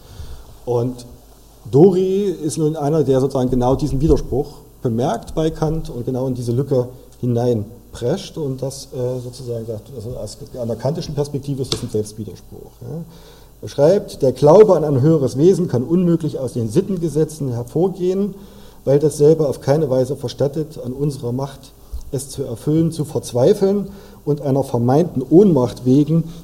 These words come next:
die aber nur Kleinmut und Unvernunft ist, an ein alles vermögendes Wesen zu glauben, um den streng gebieteten Gesetze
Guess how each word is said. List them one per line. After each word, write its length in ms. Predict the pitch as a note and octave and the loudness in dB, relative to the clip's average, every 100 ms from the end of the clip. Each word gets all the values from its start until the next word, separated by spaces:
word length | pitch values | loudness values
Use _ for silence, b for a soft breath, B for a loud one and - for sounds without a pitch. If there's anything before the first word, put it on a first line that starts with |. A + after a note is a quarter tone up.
| B | B
die 140 | D#3+ | 2
aber 180 | C#3 C3+ | 6 6
nur 160 | B2 B2+ | 6 4
Kleinmut 580 | - B2+ F3 E3 E3 E3+ | 4 6 8 6 4 4
und 140 | B2 | 4
Unvernunft 720 | D#3+ F#3 - C#3+ C#3 C#3+ - | 6 6 6 4 4 0 -4
ist, 320 | D3 C#3+ - - B B B | -6 -6 -10 -20 B B B
an 140 | B2+ | 0
ein 240 | - A#2 B2+ | 0 -2 -2
alles 340 | C3+ D3+ D3+ | 2 2 0
vermögendes 760 | - A#2+ A#2 C3+ C#3+ A#2+ A#2 A#2+ | 0 2 4 4 2 0 0 2
Wesen 300 | B2 B2+ A2 | 2 2 -2
zu 120 | A2+ | -6
glauben, 520 | - A#2 A2 A2 G#2+ - B B B | -4 -2 -2 -4 -8 -12 B B B
um 140 | C3 B2 | 0 0
den 220 | B2 G#2+ | 0 -2
streng 380 | - C3 D#3+ F#3 | -4 2 2 2
gebieteten 600 | E3 D3 C#3 C3+ C3 B2 | 0 -2 -2 -2 -4 -4
Gesetze 680 | A#2+ A#2 D3 - D#3 D3+ | -2 -2 -2 0 0 0